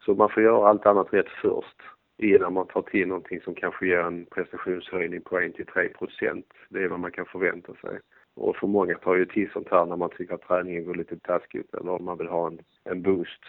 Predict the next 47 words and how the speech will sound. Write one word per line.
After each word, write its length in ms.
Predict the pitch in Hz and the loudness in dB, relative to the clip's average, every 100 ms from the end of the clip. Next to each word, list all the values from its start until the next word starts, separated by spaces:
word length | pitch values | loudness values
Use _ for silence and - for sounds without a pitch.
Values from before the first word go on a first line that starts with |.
| - - | -20 -8
på 100 | 98 | -2
något 320 | 90 87 82 | 0 0 -2
sätt. 280 | - 82 - - | -2 -2 -2 -8
Men 120 | 95 | -4
då 80 | 90 | 0
måste 260 | 92 - | 0 -2
man 100 | 95 | -4
gå 80 | 90 | -4
tillbaka 320 | 85 90 87 | -2 -2 -2
till 140 | 85 90 | -4 -6
ritbordet 560 | 87 82 90 67 71 | -4 -4 -4 -4 -4
och 60 | - | -10
kolla. 460 | - 87 80 62 - - _ _ - | -6 -4 -4 -6 -10 -16 _ _ 0
Sover 240 | 95 87 | 2 2
jag 100 | 87 | 2
ordentligt? 500 | 87 85 - 85 - | 2 0 -4 -8 -2
Äter 200 | 87 - | -2 -2
jag 100 | 87 | -6
ordentligt? 440 | 87 85 - 95 82 | -6 -6 -6 -10 -10
Tränar 280 | - 87 87 | -14 -8 -6
jag 100 | - | -4
på 100 | 90 | -4
rätt 180 | 80 - | -4 -4
sätt? 200 | 85 - - | -6 -6 -12
Vilar 400 | 92 90 92 87 | -6 -2 2 2
jag 100 | 85 | 2
tillräckligt 480 | - 90 87 85 - | 0 -4 -4 -8 -14
mycket? 340 | 90 - 78 - _ _ _ _ _ | -14 -12 -16 -18 _ _ _ _ _
Och, 460 | - 107 95 - 104 | 6 8 6 2 6
eh, 320 | 92 92 92 | 8 8 6
de 360 | 92 107 113 | 4 6 6
som 100 | - | 6
verkligen 320 | 95 107 110 - | 6 8 6 4
funkar 280 | 107 - | 2 4
är 80 | 92 | 4
ju 100 | 87 - - | 4 2 0
få, 340 | 80 65 69 - _ - | 2 2 -2 -10 _ -6
eh, 140 | 90 | -6
preparat. 640 | - 90 85 92 82 - - | -4 -6 -2 2 2 0 -6
Och 60 | |
det 80 | 87 | -4
är, 80 | 85 82 | -4 -6
däribland 640 | 92 95 95 87 90 85 | -14 0 2 4 4 2
är 40 | 85 | 0
ju 100 | 82 | -4
koffein, 680 | - 87 - 92 85 87 92 | -6 -6 0 0 0 -4 -8
kreatin, 680 | - 87 - 90 85 87 | -10 -10 -6 -4 -4 -6